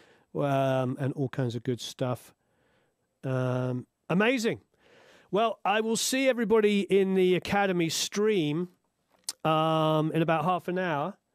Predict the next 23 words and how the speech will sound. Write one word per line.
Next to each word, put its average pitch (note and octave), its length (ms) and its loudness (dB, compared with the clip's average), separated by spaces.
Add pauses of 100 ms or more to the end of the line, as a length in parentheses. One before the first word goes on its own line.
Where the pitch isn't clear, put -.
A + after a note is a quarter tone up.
(540)
I D3+ 220 2
was F3 260 4
hoping F#3 260 2
my D#3+ 100 0
lunch F#3+ 320 -2
would D3+ 120 -2
be B2+ 180 -2
here C3+ 160 0
'cause - 140 -14
I C#3 60 0
ordered C#3 260 -2
it C3 100 -2
over C3 220 -2
an B2 80 0
hour B2+ 260 0
and A#2+ 120 -4
fifteen B2 360 -4
minutes C#3+ 260 -4
ago, C3 280 -10 (100)
but C3 200 -8 (560)
<laughs> - 500 2
apparently C4 520 0
not. B3+ 440 0